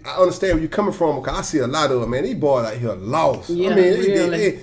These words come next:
Speaker 1: they don't know nothing
Speaker 2: Mm-mm.
Speaker 1: about nothing.
Speaker 2: And
Speaker 1: And it's
Speaker 2: then
Speaker 1: like, who, who is really the problem? Is it really the, is it really the guy's problem? And, and, and fingers shouldn't be
Speaker 2: It can
Speaker 1: pointed
Speaker 2: sometimes
Speaker 1: because I
Speaker 2: be
Speaker 1: fe-,
Speaker 2: both.
Speaker 1: 'cause I feel like at the end of the day, it's like,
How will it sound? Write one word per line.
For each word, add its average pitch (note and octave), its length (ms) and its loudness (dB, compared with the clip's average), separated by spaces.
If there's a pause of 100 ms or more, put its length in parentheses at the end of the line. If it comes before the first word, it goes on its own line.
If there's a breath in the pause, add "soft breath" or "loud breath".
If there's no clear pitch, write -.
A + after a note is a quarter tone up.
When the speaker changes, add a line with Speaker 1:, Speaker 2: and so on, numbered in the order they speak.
(140 loud breath)
Speaker 1:
they G#3+ 120 2
don't E3 240 4
know A#2 220 -2
nothing F3 680 -2
Speaker 2:
Mm-mm. F#3 240 -10
Speaker 1:
about B2+ 400 -10
nothing. A2 800 -6 (180)
Speaker 2:
And F#3 160 -8
Speaker 1:
And G3 120 6
it's G3+ 120 0
Speaker 2:
then G3 100 -2
Speaker 1:
like, D#3+ 260 -6 (1400)
who, - 480 -6
who C#4 240 4
is C#3+ 80 6
really G3 340 -2
the F3 120 -4
problem? F3+ 440 -6
Is F3+ 140 -2
it E3 180 -6
really G3 380 0
the, D#3 280 -4 (200 loud breath)
is D3+ 160 0
it A#2+ 100 -2
really D#3+ 380 2
the E3+ 100 -2
guy's F3+ 500 -4
problem? F#3 300 0
And, C#3+ 180 -6
and, C#3+ 200 -6
and C3 140 -6
fingers A#3 340 4
shouldn't F#3 240 4
be E3+ 80 -4
Speaker 2:
It D#3 60 -2
can - 80 -8
Speaker 1:
pointed G#3 280 6
Speaker 2:
sometimes D3+ 220 -2
Speaker 1:
because F3 100 0
I - 40 -6
Speaker 2:
be G3 60 -6
Speaker 1:
fe-, F#3 60 -8
Speaker 2:
both. - 460 -8
Speaker 1:
'cause D#3+ 200 -2
I G3 40 -14
feel F#3+ 100 2
like D#3+ 160 -2
at C#3+ 80 0
the E3 260 -2
end D3+ 120 0
of C3 80 -8
the G3 80 -8
day, F3+ 280 0 (400 soft breath)
it's C#3 120 -8
like, C3 300 -6